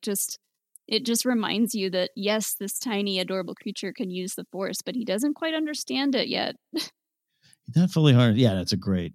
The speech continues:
Speaker 2: it's a great, well-played comedy, but also the tension. It's so good. And, and, and why so many moments. Again, we're, we're having to leave a, a lot of Grogu moments on the cutting room floor here for our list, but, uh, so
Speaker 1: Yeah.
Speaker 2: many, that's one of them. So that's a great, uh, great one. Any, any others on your honorable mentions?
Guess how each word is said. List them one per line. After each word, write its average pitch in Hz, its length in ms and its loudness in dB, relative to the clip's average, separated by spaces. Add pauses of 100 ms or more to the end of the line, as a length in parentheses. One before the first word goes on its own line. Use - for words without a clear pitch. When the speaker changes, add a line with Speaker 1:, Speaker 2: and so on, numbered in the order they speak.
Speaker 2:
it's 98 260 -2
a 85 80 0
great, 85 240 -2
well-played 101 580 2
comedy, 90 380 2
but 90 140 -2
also 90 280 2
the 87 120 -2
tension. 82 500 -6
It's 98 160 -6
so 95 160 0
good. 87 240 -2
And, 85 100 -6
and, 92 140 0
and 90 160 0
why 87 160 -2
so 117 240 2
many 107 140 6
moments. 95 340 2
Again, 110 260 2 (520)
we're, 143 180 0 (220)
we're 139 160 6
having 139 220 10
to 131 60 8
leave 127 220 6
a, 110 220 2
a 120 100 0
lot 120 260 4
of 117 80 4
Grogu 113 320 4
moments 107 340 4
on 98 60 2
the 95 80 2
cutting 104 280 2
room 92 200 2
floor 95 300 -2
here 85 220 -2
for 90 200 -6
our 87 100 -4
list, 87 360 -4
but, 85 160 -6 (120)
uh, 82 140 -8
so - 180 -2
Speaker 1:
Yeah. 98 60 4
Speaker 2:
many, 90 200 2 (280)
that's - 200 -16
one 87 120 -16
of - 80 -18
them. - 120 -20
So 127 100 0
that's 117 100 2
a 110 40 -4
great, 113 240 0 (100)
uh, 95 160 0
great 92 220 -4
one. 90 140 0
Any, 104 280 -2
any 110 160 0
others 107 220 -4
on 117 100 0
your 117 140 0
honorable 117 240 -2
mentions? 135 400 -6